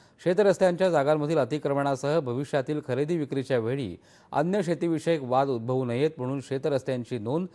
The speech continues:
जमिनीच्या सात बारामध्ये होईल, अशी माहिती महसूल मंत्री चंद्रशेखर बावनकुळे यांनी दिली आहे. हे शेतरस्ते जलद गतीनं पूर्ण करण्यासाठी अर्ज प्राप्त झाल्यापासून नव्वद दिवसांमध्ये प्रकरण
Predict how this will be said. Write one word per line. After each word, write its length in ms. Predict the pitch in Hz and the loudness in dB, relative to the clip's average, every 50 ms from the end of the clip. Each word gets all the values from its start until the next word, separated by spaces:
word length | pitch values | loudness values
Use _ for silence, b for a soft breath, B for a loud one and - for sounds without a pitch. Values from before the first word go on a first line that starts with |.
| B B B B B 127 | B B B B B -6
जमिनीच्या 560 | 113 123 147 147 175 180 180 165 170 185 175 | -2 0 2 2 2 2 0 0 2 2 2
सात 220 | - - 165 151 151 | 2 2 0 0 0
बारामध्ये 480 | 139 131 135 135 135 127 127 123 127 | 0 0 2 2 2 0 0 -2 -2
होईल, 280 | 117 104 123 135 156 156 | -2 -2 -2 -4 -2 -2
अशी 280 | - 107 101 - 131 | -4 -6 -6 -6 -6
माहिती 480 | 127 110 101 104 117 120 160 127 92 87 - b b b b b b 127 | -4 -4 -4 -6 -6 -6 -6 -6 -6 -8 -12 b b b b b b 0
महसूल 280 | 139 151 135 196 190 | 0 2 2 2 2
मंत्री 260 | 170 160 151 139 165 | 2 2 0 0 -2
चंद्रशेखर 540 | 151 147 135 127 139 131 143 127 - 147 143 | -2 0 0 0 -2 -4 -6 -6 -6 -4 -4
बावनकुळे 480 | 127 120 107 110 131 151 151 - 156 143 | -2 -2 0 0 -2 -2 -2 -2 0 0
यांनी 160 | 113 98 95 | 0 -2 -4
दिली 180 | 87 92 85 92 | -6 -6 -6 -6
आहे. 480 | 90 101 104 87 87 - b b b b b b b b - | -6 -6 -6 -8 -8 -10 b b b b b b b b -4
हे 60 | 143 | -2
शेतरस्ते 520 | 123 156 160 156 175 175 165 - 190 190 | 2 2 2 2 2 2 2 2 0 0
जलद 260 | 170 156 147 165 156 151 | 2 2 2 2 2 2
गतीनं 300 | 160 151 165 160 160 165 | 0 0 0 0 -2 0
पूर्ण 260 | 139 139 139 143 143 | 0 0 -2 0 0
करण्यासाठी 600 | 135 139 139 143 139 135 143 135 131 156 170 170 | 0 -2 -2 -2 -2 -2 -2 -2 -2 -4 -6 -4
अर्ज 280 | - - 120 131 135 | -4 -2 -2 0 0
प्राप्त 360 | 170 160 156 151 139 - - 135 | 0 2 2 0 0 -2 -4 -6
झाल्यापासून 600 | 120 135 131 139 135 127 135 131 - 170 170 170 | -4 -2 -2 -2 -2 -2 -2 -4 -4 -6 -8 -8
नव्वद 480 | 143 113 104 107 110 113 131 175 185 | -8 -8 -6 -6 -4 0 2 2 2
दिवसांमध्ये 760 | 151 143 131 117 - - 117 110 107 104 104 101 113 147 170 185 b b b b b b b | 2 0 -4 -4 -2 -2 -2 -2 -2 -6 -8 -6 -6 -6 -6 -6 b b b b b b b
प्रकरण 420 | 135 147 139 - 180 180 190 196 | -4 0 2 4 6 6 6 4